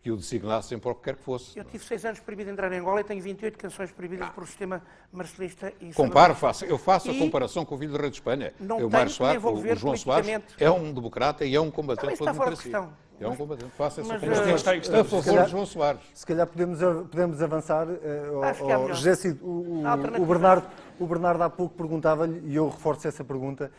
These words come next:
Speaker 4: eh, com rei ou sem rei, eh, Portugal é um país de piegas ou não?
Speaker 2: É assim, eu não vejo Dom Duarte como um rei. Pronto, é preciso já pôr as coisas,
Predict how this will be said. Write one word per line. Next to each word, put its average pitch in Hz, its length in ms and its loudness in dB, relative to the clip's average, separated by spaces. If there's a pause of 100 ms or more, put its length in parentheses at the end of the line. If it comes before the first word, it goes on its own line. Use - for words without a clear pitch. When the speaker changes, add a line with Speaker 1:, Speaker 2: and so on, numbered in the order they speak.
(220)
Speaker 4:
eh, 139 260 0 (1000)
com 165 180 0
rei 156 260 4
ou 143 80 0
sem 139 240 -6
rei, 127 380 -4 (340)
eh, 135 260 -10 (140)
Portugal 151 360 0
é - 40 0
um 156 120 -2
país 147 240 -4
de - 100 -20
piegas 117 380 -6
ou 107 80 -10
não? 98 100 -18 (480)
Speaker 2:
É 240 60 -6
assim, - 260 -14
eu 226 80 -8
não 254 100 -2
vejo 226 220 -6
Dom 226 120 -4
Duarte 202 280 -6
como 185 200 -12
um - 20 -10
rei. - 340 -16
Pronto, 151 240 -14
é 190 60 -6
preciso 190 280 -14
já 226 200 0
pôr 202 280 -6
as 180 120 -8
coisas, - 480 -18